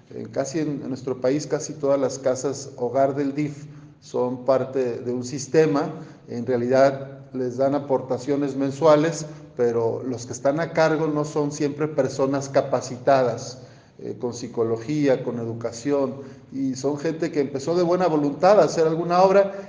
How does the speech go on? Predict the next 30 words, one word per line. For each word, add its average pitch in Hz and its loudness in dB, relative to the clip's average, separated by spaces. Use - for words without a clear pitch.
y 190 2
en 220 10
el 208 4
camino, 175 2
¿verdad?, 123 -2
a 117 0
veces 131 -4
se 127 -2
pervierten 123 0
o, 117 -2
o 117 -2
contratan 135 0
personas 123 -4
que 123 -6
no 117 -8
son 120 -8
personas, 120 -4
pues, 113 -8
fiables. 131 0
Entonces, 147 -2
tenemos 165 2
una 175 0
situación 170 -2
muy 175 -2
triste 180 0
de 135 2
niñas, 180 0
niños 165 -2
y 160 4
adolescentes 160 2